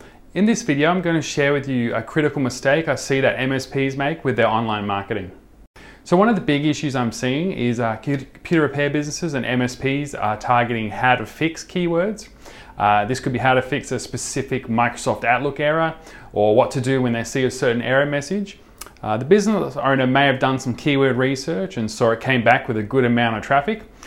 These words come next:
or maybe they are simply writing about what they know.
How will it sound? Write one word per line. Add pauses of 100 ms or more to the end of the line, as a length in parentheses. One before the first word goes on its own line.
(220)
or
maybe
they
are
simply
writing
about
what
they
know.